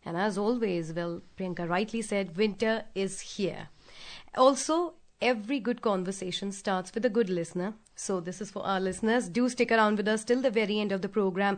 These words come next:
First, we'll give you the national and international news. Then we'll provide you Metro City updates. And there is also sports news that we have included.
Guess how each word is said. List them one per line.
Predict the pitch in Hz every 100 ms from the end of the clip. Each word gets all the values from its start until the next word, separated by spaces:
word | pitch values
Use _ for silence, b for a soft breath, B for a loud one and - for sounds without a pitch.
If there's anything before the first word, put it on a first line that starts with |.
| B B -
First, | 254 269 269
we'll | 247 220
give | 214 196
you | 208
the | 202
national | 196 202 202 220 202
and | 196 254
international | 254 233 220 196 202 202
news. | 196 196 196 B B 190
Then | 254 277
we'll | 285
provide | 277 269 262 226
you | 254
Metro | 190 185 254 247
City | 233 220 208
updates. | 185 202 196 B B
And | 247 247
there | 240
is | 226
also | 214 226
sports | - 220 202 -
news | 196 220 220
that | 190
we | 196 180
have | 190 175
included. | 156 226 226 240